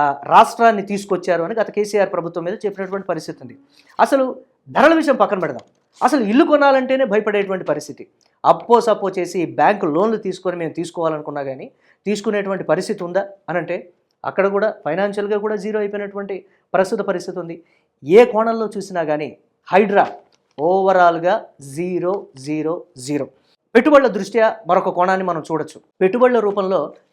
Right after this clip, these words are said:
విదేశాలకు వెళ్ళాం, వేల కోట్ల రూపాయల పెట్టుబడులు తీసుకొస్తున్నాం అనేటువంటి మాట. పర్టికులర్గా ఎక్కడో ఒక ఫైనాన్షియల్ డిస్ట్రిక్ట్స్‌నో లేకపోతే కొన్ని కొన్ని పర్టికులర్గా అభివృద్ధి చెందినటువంటి ప్రాంతాలను పరిగణలోకి తీసుకుంటున్నారు, కానీ జిల్లాల నుంచి వచ్చేటువంటి వాళ్ళు,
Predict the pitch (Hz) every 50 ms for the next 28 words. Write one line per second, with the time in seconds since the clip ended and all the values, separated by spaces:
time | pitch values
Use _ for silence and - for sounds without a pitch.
0 | - 175 202 233 240 233 226 214 196 170 170 170 170 175 196 - - _ _ _
1 | _ _ 131 165 208 226 226 220 202 208 202 190 180 196 185 170 - 165 156 180
2 | 175 175 170 160 - 156 147 147 - 143 - - 151 151 156 156 151 151 156 151
3 | 147 131 120 - - - _ _ _ - - - _ - 226 247 - 294 294 285
4 | 269 269 254 220 - 254 262 247 - 208 208 190 202 233 254 254 247 233 202 233
5 | 220 185 196 185 - - 185 175 - - 185 202 226 226 196 170 165 180 180 196
6 | 190 185 175 170 160 175 170 165 - 151 147 - 202 - 196 185 190 180 165 151
7 | 165 190 185 175 185 180 180 170 170 160 151 160 160 156 165 160 - _ _ _
8 | _ _ _ _ - 151 165 202 220 214 240 240 233 233 - 202 180 185 202 202
9 | 202 196 202 202 180 - - 190 175 170 175 170 160 160 156 135 131 135 175 240
10 | _ _ _ _ _ _ _ 143 123 180 196 233 254 254 254 247 240 233 - 226
11 | 202 180 170 - 180 170 175 170 160 165 156 156 151 156